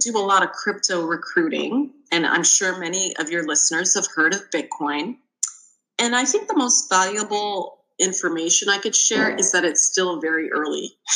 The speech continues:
<laughs> People think that, you know, Bitcoin's been around for almost ten years. It's about nine years.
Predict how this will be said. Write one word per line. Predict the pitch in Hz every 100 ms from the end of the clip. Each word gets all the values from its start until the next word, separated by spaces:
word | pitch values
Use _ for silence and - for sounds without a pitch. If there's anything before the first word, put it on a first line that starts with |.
| -
<laughs> | 233 240 - - - _
People | 240 233 233
think | 226 202 185
that, | - 160 - - -
you | 170
know, | 156 147
Bitcoin's | 156 - 180 175
been | -
around | 180 165 165 156
for | -
almost | - 170 185 - -
ten | 185
years. | 175 156 156
It's | - - - -
about | 165 147
nine | 160 170
years. | 170 156 160 -